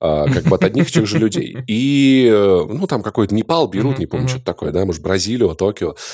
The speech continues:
Speaker 1: Короче, и она сказала, что она оставила в городе предыдущем, э, в Киеве, оставила св-, св-, свою фототехнику. Она фотограф, и она очень раздосадована тем, что она не может фотографировать. Ну, то есть она как бы на безопасности,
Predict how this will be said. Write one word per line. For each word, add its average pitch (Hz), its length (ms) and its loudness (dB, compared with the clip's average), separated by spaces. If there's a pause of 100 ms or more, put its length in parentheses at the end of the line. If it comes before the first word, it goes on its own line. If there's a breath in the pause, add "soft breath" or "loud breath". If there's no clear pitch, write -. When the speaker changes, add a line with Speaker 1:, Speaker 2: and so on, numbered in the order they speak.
(120)
Speaker 1:
Короче, 117 580 -2
и 120 460 -2 (200)
она 98 180 0
сказала, 123 260 0
что 101 160 0
она 110 100 0
оставила 95 640 0
в 80 300 -6
городе 87 400 0
предыдущем, 78 720 -6 (100)
э, - 60 -12 (460)
в - 40 -20
Киеве, - 380 -10 (400 loud breath)
оставила 117 400 0
св-, 87 200 -4
св-, 87 400 0
свою 101 200 2
фототехнику. - 760 -2
Она 95 400 -2
фотограф, - 560 -2
и 73 60 -4
она 90 280 0
очень 104 300 -2
раздосадована 85 500 -2
тем, 87 120 -4
что - 120 -6
она 82 40 -4
не 80 60 -6
может 82 140 -4
фотографировать. 76 720 -6
Ну, - 80 -10
то - 120 -4
есть - 160 -8
она 73 100 -4
как - 160 -12
бы - 100 -10
на - 100 -6
безопасности, 139 760 -4